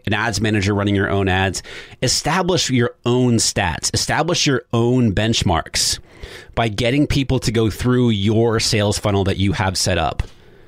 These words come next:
And then you're constantly always trying to beat your stats in your funnel there, right? And as you're doing that, you're testing and you're testing and you're testing. So you're running your ads, you're getting people through your funnel,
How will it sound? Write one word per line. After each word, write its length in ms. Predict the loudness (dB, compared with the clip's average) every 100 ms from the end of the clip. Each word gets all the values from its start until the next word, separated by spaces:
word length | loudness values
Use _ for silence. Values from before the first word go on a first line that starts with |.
| -20 -16 -14 -6
And 120 | -2 0
then 120 | 2
you're 120 | 0
constantly 880 | -2 -2 0 2 0 0 0 0 -2 -2
always 560 | 0 2 2 2 0
trying 340 | -2 -2 0 0
to 60 | -2
beat 600 | -2 -2 -2 -2 -6 -8 -16 -20 _ -2
your 200 | 0 0
stats 580 | 0 -2 -2 -4 -4 -6 -14 -12 -2
in 120 | 0
your 100 | 2
funnel 240 | 2 0
there, 300 | -2 -6 -10 -16 -20 -12 -4
right? 260 | -2 -2 -8 -14 -6
And 140 | -4 0
as 220 | 0 0
you're 100 | 0
doing 320 | 2 2 2
that, 200 | 0 0
you're 120 | -2
testing 560 | 0 -2 -2 -4 -6 -2
and 100 | 0
you're 80 | 0
testing 440 | 0 -2 -2 -2
and 80 | 2
you're 100 | 2
testing. 460 | 2 0 -2 -6 -8 -12 -20 -20 -20 -20 -20 -6
So 140 | -2
you're 100 | 0
running 220 | 2 2
your 100 | 2
ads, 320 | 2 2 0 -2
you're 60 |
getting 160 | -2 0
people 220 | 0 0
through 160 | 0 2
your 120 | 2
funnel, 460 | 0 0 -2 -4